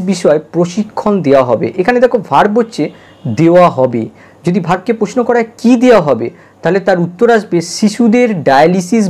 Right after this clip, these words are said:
বিষয়ে প্রশিক্ষণ। এই পুরো অংশটা হচ্ছে subject, তাহলে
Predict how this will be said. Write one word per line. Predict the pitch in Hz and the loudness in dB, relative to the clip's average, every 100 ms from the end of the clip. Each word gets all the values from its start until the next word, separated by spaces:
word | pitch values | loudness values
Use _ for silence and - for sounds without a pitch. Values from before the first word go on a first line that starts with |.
| 175 | -2
বিষয়ে | 180 208 196 - | -2 0 0 -2
প্রশিক্ষণ। | 135 175 - - 120 113 - - - | -4 -4 -8 -6 -4 -6 -10 -12 -4
এই | 139 - | -4 0
পুরো | 202 226 196 | 2 4 4
অংশটা | 175 196 185 185 | 2 -2 -4 -4
হচ্ছে | 180 202 - | -6 -10 -6
subject, | 131 131 - 147 - - - | -6 -6 -6 -6 -8 -20 -8
তাহলে | 170 | -4